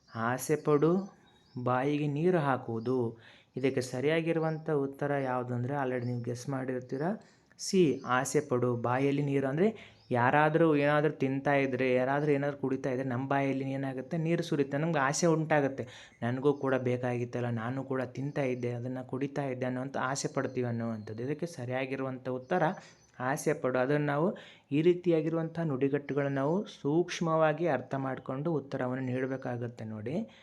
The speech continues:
ನೆಕ್ಸ್ಟ್ ಮುಂದಿನ ಪ್ರಶ್ನೆಗೆ ಹೋಗೋಣ. "ಬುದ್ಧನು ಸಾರನಾಥದಲ್ಲಿ ಉಪದೇಶವನ್ನು ನೀಡಿದನು." ಈ ವಾಕ್ಯದಲ್ಲಿರುವಂತಹ ಕರ್ತೃಪದ ಯಾವುದು ಅನ್ನುವಂಥದ್ದು.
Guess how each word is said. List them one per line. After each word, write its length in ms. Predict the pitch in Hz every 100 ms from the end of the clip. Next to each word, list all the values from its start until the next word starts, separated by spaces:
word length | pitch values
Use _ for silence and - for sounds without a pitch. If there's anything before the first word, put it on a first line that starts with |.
| - _ -
ನೆಕ್ಸ್ಟ್ 320 | 196 196 -
ಮುಂದಿನ 360 | 185 143 147 156
ಪ್ರಶ್ನೆಗೆ 520 | 151 135 - 143 151
ಹೋಗೋಣ. 340 | 135 107 104 120 190 - - _ _ _ - 120
"ಬುದ್ಧನು 600 | 143 143 185 196 202 214
ಸಾರನಾಥದಲ್ಲಿ 1120 | - 131 120 139 147 143 - 139 139 151 180
ಉಪದೇಶವನ್ನು 840 | - 135 135 135 131 127 123 131
ನೀಡಿದನು." 840 | 156 160 180 151 113 104 104 - _ _ _
ಈ 200 | 127 147
ವಾಕ್ಯದಲ್ಲಿರುವಂತಹ 1300 | 175 139 120 - 135 139 135 131 135 131 - 165 175
ಕರ್ತೃಪದ 720 | 175 123 120 - 139 139 120
ಯಾವುದು 600 | 139 147 143 123 117 120
ಅನ್ನುವಂಥದ್ದು. 840 | 117 113 113 110 107 113 113 151